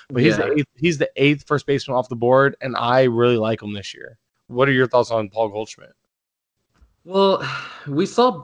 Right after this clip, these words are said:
Speaker 2: Goldschmidt really kinda change, um, hi-, you know, his approach this last season because we saw that gradual decline over the last, like, five, six seasons now for Goldschmidt. It was,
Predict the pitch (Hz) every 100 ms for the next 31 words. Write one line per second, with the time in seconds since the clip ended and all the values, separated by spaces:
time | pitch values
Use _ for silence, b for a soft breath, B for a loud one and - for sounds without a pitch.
0 | - - 143 151 131 117 127 160 160 135
1 | 135 147 131 110 - 131 127 127 120 107
2 | - - - 107 107 104 95 - _ 127
3 | 135 - _ _ - 131 120 131 113 -
4 | 123 156 123 113 110 101 - 135 127 113
5 | 110 104 b b b b b b _ _
6 | _ _ _ _ - 147 160 139 156 -
7 | 143 175 131 110 101 - 123 123 135 135
8 | 131 110 - 123 127 113 98 - 110 104
9 | 104 101 107 123 123 95 - 104 113 107
10 | 110 - 113 135 143 117 104 98 - 101
11 | 107 107 - 104 117 98 113 107 -